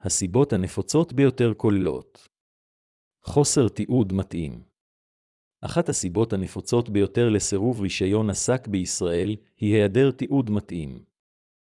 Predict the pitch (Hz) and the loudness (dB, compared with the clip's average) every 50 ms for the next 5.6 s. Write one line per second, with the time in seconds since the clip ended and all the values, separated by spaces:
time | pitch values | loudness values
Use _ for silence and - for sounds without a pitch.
0 | _ _ _ _ _ _ _ - 101 92 - - 104 107 131 156 165 - 107 - | _ _ _ _ _ _ _ -6 -6 -4 -2 0 4 4 4 4 4 2 -4 -4
1 | - - 95 95 101 113 113 107 110 104 95 - - - 139 - - 117 117 135 | -2 0 2 2 2 2 0 0 -2 -4 -2 0 0 0 0 0 -2 -2 0 0
2 | 147 - 123 120 - - 110 104 98 98 90 - 139 143 - - 110 98 95 - | -2 -2 -2 -4 -2 -2 0 0 0 0 0 -2 -2 -2 -2 -2 -4 -4 -4 -6
3 | 107 - 143 143 135 135 - 104 101 101 107 120 139 139 - - 123 110 101 101 | -4 -2 -2 -2 -2 -2 -2 -2 -2 2 2 2 2 2 0 -2 -2 0 0 0
4 | - - 101 - - 147 151 - 127 113 - - - 104 107 120 139 135 120 113 | 0 -2 -4 0 0 0 0 0 -2 -4 -2 0 2 2 4 2 2 0 0 -2
5 | 117 110 - - 107 - - - 90 82 - - | -2 -4 -4 -6 -8 -6 -4 -4 -4 -4 -4 -6